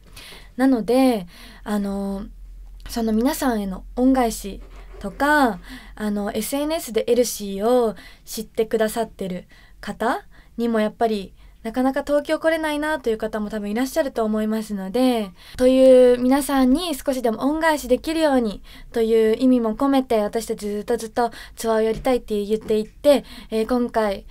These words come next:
叶えることができて本当に嬉しいです。あの、そしてそれとともに、あの、よくアイドルさんがやっている、こう、ツアーを引っ提げた、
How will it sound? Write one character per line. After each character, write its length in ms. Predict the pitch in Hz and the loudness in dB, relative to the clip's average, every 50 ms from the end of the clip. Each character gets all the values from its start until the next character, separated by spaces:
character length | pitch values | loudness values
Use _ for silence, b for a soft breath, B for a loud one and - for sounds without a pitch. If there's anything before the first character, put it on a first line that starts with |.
| B B B B B | B B B B B
叶 200 | - - 226 240 240 | -10 -4 -2 0 0
え 40 | 247 | 0
る 80 | 233 220 | 0 -2
こ 120 | 233 220 | -2 -2
と 100 | 240 233 | 0 0
が 80 | 226 226 | 0 0
で 120 | 220 220 | -2 -2
き 80 | - - | -2 -2
て 180 | 226 214 202 196 | -2 -2 -2 -4
本 320 | 175 220 262 302 320 294 | -2 0 0 0 0 2
当 160 | - 349 349 | 4 6 6
に 320 | 349 349 339 349 330 311 - | 6 4 0 -4 -4 -4 -2
嬉 240 | 269 285 294 302 302 | 0 0 0 0 0
し 180 | - 320 311 | -2 -4 -2
い 40 | 269 | 0
で 160 | 240 240 254 | 2 4 4
す。 160 | 254 254 - B B B B 277 262 B B B B B B B - - | 2 2 -2 B B B B -14 -14 B B B B B B B -10 -6
あ 160 | 226 226 226 | -4 -4 -2
の、 360 | 233 226 226 220 220 220 220 - - - - - - - - - - - - - - - - | 0 0 0 0 0 -2 -4 -8 -14 -18 -14 -12 -12 -12 -12 -12 -14 -14 -16 -18 -20 -16 -4
そ 160 | - 277 285 | -2 -2 -2
し 140 | 262 - - | -2 -2 -2
て 260 | - 370 320 - - | 0 0 0 0 0
そ 140 | - 285 302 | 0 0 0
れ 120 | 320 330 | 0 0
と 220 | - - 349 349 | 0 0 0 0
と 140 | 349 349 349 | 0 0 0
も 180 | 330 269 214 190 | 0 0 -2 0
に、 320 | 208 226 247 233 190 170 175 B B B B B B B | 0 0 0 0 0 -4 -8 B B B B B B B
あ 160 | - - 214 | -6 -4 -2
の、 500 | 214 214 214 208 208 208 208 208 208 226 - - - - | -2 0 0 -2 -2 -2 -4 -4 -6 -6 -8 -12 -14 -8
よ 140 | - 277 302 | -6 -6 0
く 180 | - - - - | 2 4 4 6
ア 80 | 226 | 4
イ 60 | 240 220 | 6 6
ド 100 | 254 254 | 6 6
ル 80 | 254 | 6
さ 160 | 247 - 254 | 4 0 -2
ん 100 | 240 233 | -2 -2
が 200 | 226 220 220 214 - | 0 0 0 0 -2
や 140 | 214 208 214 | -6 -10 -8
っ 20 | |
て 240 | - - 240 233 220 | -4 0 2 2 2
い 20 | |
る、 300 | 214 233 233 220 190 180 - | 4 4 2 2 0 -4 -8
こ 140 | - 208 | -8 -8
う、 80 | 196 180 | -8 -8
ツ 260 | 175 - - 269 302 | -6 -6 -2 2 2
ア 280 | 339 349 359 359 370 359 | 4 4 2 2 0 0
ー 20 | |
を 40 | 339 | -2
引 100 | 311 311 | -4 -8
っ 20 | |
提 320 | 262 - - 339 311 233 214 | -6 -2 0 0 0 0 -2
げ 20 | |
た、 320 | - - 220 214 190 175 | -4 -4 -4 -4 -4 -6